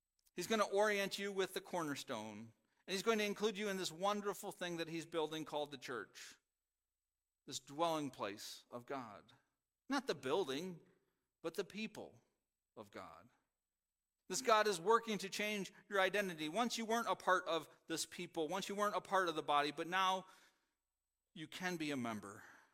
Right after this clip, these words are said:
of this body, part of a holy people, part of a chosen people, to live out your lives collectively in community as part of the redemptive mission of God.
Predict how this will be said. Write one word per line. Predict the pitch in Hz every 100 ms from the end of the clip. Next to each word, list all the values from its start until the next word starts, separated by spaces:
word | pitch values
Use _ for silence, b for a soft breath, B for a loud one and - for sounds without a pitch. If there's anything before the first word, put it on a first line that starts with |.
| B B -
of | 113
this | 110
body, | - 101 95 95 -
part | - 214
of | 190 165
a |
holy | 143 156 131
people, | 117 123 110 113
part | - - 240 190
of | 175
a |
chosen | - 160 131 120 120
people, | 135 120 123 113 B B -
to | 165
live | 165 220
out | 180 180 190 185 B -
your | 214
lives | 196 160 151 160 170 156 - - -
collectively | - 170 185 - 175 143 151 143
in | 143
community | - 165 190 170 117 117 117
as | 110
part | - 147 139
of | 123
the | 120
redemptive | 117 120 127 107
mission | 98 - 92
of | 92
God. | - 127 78